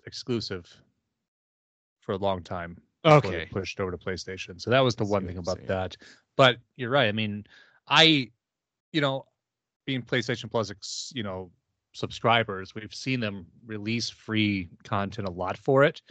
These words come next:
Speaker 1: And so I have a lot of V R games that I could be playing, but I don't have a system yet. So I hope there is a backwards compatibility, but also that they do take this advantage, you know, to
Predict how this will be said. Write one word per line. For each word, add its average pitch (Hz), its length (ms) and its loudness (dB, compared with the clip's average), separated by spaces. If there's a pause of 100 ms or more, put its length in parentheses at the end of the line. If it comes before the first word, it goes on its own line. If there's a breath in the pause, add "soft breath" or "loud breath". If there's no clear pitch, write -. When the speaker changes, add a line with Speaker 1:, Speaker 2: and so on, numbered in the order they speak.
(640 soft breath)
Speaker 1:
And 107 220 0
so 113 140 2
I 120 60 6
have 139 240 6
a 147 60 0
lot 113 240 4
of 92 160 -6
V 104 180 -6
R 101 160 -2
games 90 600 -10 (220)
that 98 120 -6
I 90 60 -6
could - 340 -2
be 123 100 2
playing, 95 540 -4 (600)
but 101 80 -2
I 95 40 -2
don't 98 120 -4
have 92 120 -8
a 85 40 -12
system 95 440 -4
yet. 87 200 -4
So - 180 -4
I 101 40 0
hope 131 200 4
there 120 140 2
is 123 140 2 (340)
a 104 220 2
backwards 104 420 -4
compatibility, 101 920 2 (920)
but 147 160 6
also 147 340 6
that 117 260 2
they 113 120 0
do 113 140 -4
take 107 180 -4
this 95 160 -10
advantage, 95 640 -4 (220)
you 110 80 -6
know, 92 220 -6
to 101 540 -2